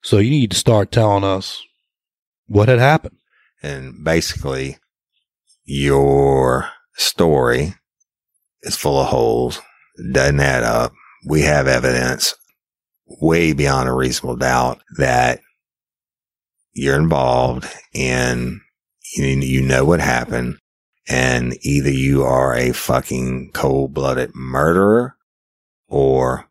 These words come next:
Speaker 2: shit got out of hand and you can explain yourself. But if you continue to lie, then we're gonna do your ass and you're going to prison for the rest of your life.
Speaker 1: And so we had a, a good cop, bad cop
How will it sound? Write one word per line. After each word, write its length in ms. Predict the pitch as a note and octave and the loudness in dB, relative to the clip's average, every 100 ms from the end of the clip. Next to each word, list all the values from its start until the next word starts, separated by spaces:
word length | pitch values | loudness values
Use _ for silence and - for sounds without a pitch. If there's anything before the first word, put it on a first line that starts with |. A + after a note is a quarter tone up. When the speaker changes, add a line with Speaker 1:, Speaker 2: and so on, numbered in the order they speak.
| _ _ _ _ _ _ _ _ _ _ _ | _ _ _ _ _ _ _ _ _ _ _
Speaker 2:
shit 340 | - - - D#2+ | -4 0 0 2
got 160 | D#2+ | 0
out 160 | C#2+ C#2 | 0 -2
of 60 | |
hand 440 | - F2 D#2+ - - - _ _ _ | 0 2 2 -2 -10 -16 _ _ _
and 520 | C#2+ C3 C3 - - - | 0 0 0 -2 -6 -6
you 160 | C#2 | -4
can 160 | - C2 | -2 -4
explain 460 | - - D#3+ - | -2 0 2 2
yourself. 500 | C#2+ - - G#2+ - - | 0 0 0 -2 -6 -6
But 300 | B2 C3 B2+ - - | -2 0 -2 -12 -8
if 160 | - - | -6 -4
you 60 | |
continue 560 | D2+ C2 - E2+ D#2 C2 | -4 -2 0 2 2 0
to 100 | B1+ | 0
lie, 540 | B1 D2 F#2+ C#2 C2+ - _ _ _ _ _ | 0 2 2 0 -2 -6 _ _ _ _ _
then 560 | C2+ C#2 C2+ C2 C2+ C#2 | -2 0 0 -2 -6 -2
we're 120 | C#2+ | 0
gonna 140 | C#2 | 0
do 140 | C2 C#2 | 0 0
your 240 | C2 B1+ | 2 0
ass 500 | B1 B1 C2 B1+ - - | 2 0 0 0 -2 -4
and 220 | A#2 B2+ | -8 -4
you're 140 | B2+ B2+ | -2 -2
going 180 | B2+ A#2+ | -2 -2
to 60 | |
prison 560 | - B1 A#1 G#2+ G2 - | -2 -2 -2 -6 -12 -14
for 160 | - | -2
the 100 | C2+ | 0
rest 300 | B2 A#2 - - | 0 0 -2 -4
of 60 | |
your 100 | G#1+ | -6
life. 400 | - G1+ - - - _ _ _ _ - | -4 -6 -8 -12 -16 _ _ _ _ -10
Speaker 1:
And 160 | G2+ | -8
so 220 | - A2+ A2 | 0 2 4
we 160 | A#2 | 4
had 240 | A#2 C#3 B2+ | 4 4 4
a, 180 | G#2 - _ - | 0 -4 _ -20
a 60 | |
good 400 | G2+ A2+ A2+ - - | -4 -2 -2 -8 -14
cop, 360 | - A#2+ A#2 A2 | -2 2 2 2
bad 440 | G2 G#2+ A2 G#2 | 0 2 2 -2
cop 440 | - G2+ F#2+ - | -2 0 0 -4